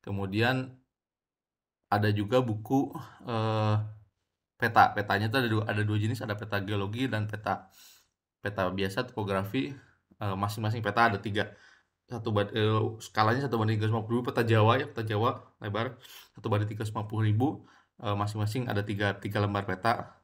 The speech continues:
Peta Jawa bagian barat, Jawa bagian tengah, Jawa bagian timur. Eh, ya masih kayak gitu, tiga, tiga, tiga peta. Di, kalau di Wikipedia tuh dia lumayan, lumayan lengkap. Kalau nggak salah,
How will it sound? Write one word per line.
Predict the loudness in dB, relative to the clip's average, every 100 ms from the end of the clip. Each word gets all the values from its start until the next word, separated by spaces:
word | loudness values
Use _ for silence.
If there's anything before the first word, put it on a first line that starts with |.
| _
Peta | -8 -2 0
Jawa | 0
bagian | 0 -2 0
barat, | 0 0
Jawa | 0 0
bagian | 0 -4
tengah, | -4 -2
Jawa | 0 0
bagian | 0 -2
timur. | -4 0 0 0 -6 -18 -20 _ _ -6
Eh, | -2 0 0 0 -2 -8 _ _ _ _ _ _ _ _ _ _ _ _ _ _ _ _ _ _ -6
ya | -6
masih | -6 -6 -4 -4 -6 -4
kayak | -2 0
gitu, | -2
tiga, | 0 4 4 2 -10 -8
tiga, | -2 2 2 0 -6
tiga | -4 2
peta. | 2 2 0 -2 _ _ _ -20 _ _ _ _ _ _ _
Di, | 4 6 6 2 -12 -20 _
kalau | 6 6
di | 6 6 6 4
Wikipedia | 0 0 2 4 4 4
tuh |
dia | 4 4
lumayan, | 6 4 4 0 -4
lumayan | 0 2 4 2
lengkap. | 0
Kalau | -2 0
nggak | 0
salah, | 0 -2